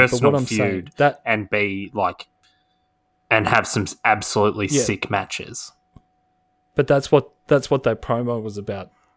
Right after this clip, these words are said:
Speaker 2: today, was announcing, Taz pointing out to everyone,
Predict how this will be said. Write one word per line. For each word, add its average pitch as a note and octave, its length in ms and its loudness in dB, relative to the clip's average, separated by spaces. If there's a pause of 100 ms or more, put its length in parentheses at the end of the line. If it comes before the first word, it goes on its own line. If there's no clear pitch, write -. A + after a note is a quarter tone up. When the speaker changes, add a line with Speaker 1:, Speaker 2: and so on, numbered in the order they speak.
(120)
Speaker 2:
today, G#2 560 -6
was A2 160 -12
announcing, G#2+ 880 -8 (840)
Taz C#3+ 400 2
pointing C#3+ 380 0
out A#2+ 200 -4
to A#2+ 80 -2
everyone, G2+ 500 -6